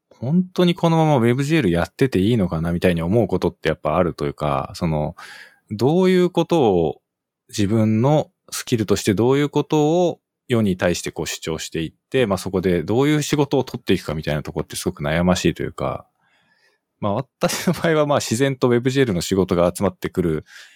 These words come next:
感じにはなってるんですけど、まあ、とはいえなんかそういうふうにこう、ウェブジェーエルだけでいいのかみたいなことはやっぱ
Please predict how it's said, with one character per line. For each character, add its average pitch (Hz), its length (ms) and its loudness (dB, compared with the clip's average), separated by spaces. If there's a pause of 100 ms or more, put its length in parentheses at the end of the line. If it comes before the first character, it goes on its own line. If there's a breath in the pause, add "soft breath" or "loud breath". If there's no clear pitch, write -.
(220 loud breath)
感 123 180 0
じ 139 80 0
に 156 60 2
は 101 60 2
な 92 120 0
っ - 60 -8
て 76 100 -8
る 67 80 -6
ん - 20 -14
で 69 80 -12
す - 80 -14
け - 140 -20
ど、 71 300 -12 (280 loud breath)
ま 90 80 -6
あ、 - 40 -10
と 139 260 0
は 190 120 2
い 190 160 2
え 185 60 4
な 180 140 4
ん 175 40 0
か - 120 -8
そ 139 260 2
う 143 60 4
い - 20 4
う 139 40 2
ふ 131 80 -2
う 143 40 2
に 95 180 4
こ 85 160 -2
う、 90 60 4
ウ 90 40 4
ェ 92 40 2
ブ 110 80 0
ジ 120 140 0
ェ - 20 4
ー 123 40 4
エ - 20 0
ル 120 120 0
だ 117 140 2
け 131 180 0
で 90 300 2 (800 loud breath)
い 107 180 -2
い - 20 2
の 90 140 2
か 87 180 0
み 95 100 2
た 85 120 2
い 78 40 -2
な 76 100 -6
こ 82 80 -8
と 85 100 0
は 78 40 0
や 73 40 -4
っ - 80 -10
ぱ 71 180 -2